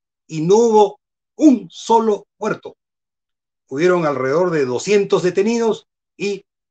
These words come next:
eh, ¿qué habrá sido en el procesamiento de doscientos detenidos? Es decir, una sociedad democrática se comporta de una manera y una sociedad de la barbarie,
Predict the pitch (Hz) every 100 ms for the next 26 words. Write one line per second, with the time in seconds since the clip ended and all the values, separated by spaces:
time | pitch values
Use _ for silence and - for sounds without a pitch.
0 | _ _ _ _ _ _ 131 135 127 123
1 | 127 120 117 _ _ _ _ - 165 165
2 | 160 180 160 147 127 120 123 120 110 131
3 | 147 147 135 131 117 139 131 113 104 -
4 | 190 - _ _ _ _ _ - 147 135
5 | 170 - _ _ - 277 262 180 147 123
6 | 170 180 135 - 180 180 180 160 139 127
7 | 120 113 190 185 147 151 151 131 117 139
8 | 165 170 _ _ _ - 165 185 151 131
9 | 110 131 160 - _ 120 120 110 104 104
10 | 101 147 180 127 90